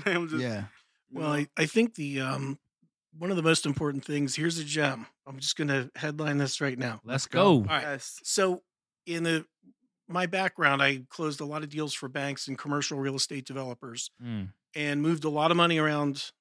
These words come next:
Speaker 3: uh, the Valley and, and elsewhere. And every good negotiator I've ever been around, business people I'm talking about now,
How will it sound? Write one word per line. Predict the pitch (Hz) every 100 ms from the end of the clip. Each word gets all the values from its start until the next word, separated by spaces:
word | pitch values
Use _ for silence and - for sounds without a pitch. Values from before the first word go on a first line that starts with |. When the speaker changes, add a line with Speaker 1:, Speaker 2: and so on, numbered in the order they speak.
| _
Speaker 3:
uh, | 143 135 131 131 139 135
the | 135
Valley | 143 147 143
and, | 139 139 135 143
and | 139 139
elsewhere. | 139 139 131 113 120 _ _ _ - _ _ _ _ _
And | 160 156 156 151 - _
every | 170 190 220
good | 180 185 185
negotiator | 180 175 170 170 160 135 131 139
I've | 147 156
ever | 156 156 151 143 175 _ _ _
been | 139 151
around, | 143 135 123 117
business | 147 143 139
people | - 127 120 117 _ _ _ 123
I'm | 120
talking | 123 120 123
about | 120 117
now, | 117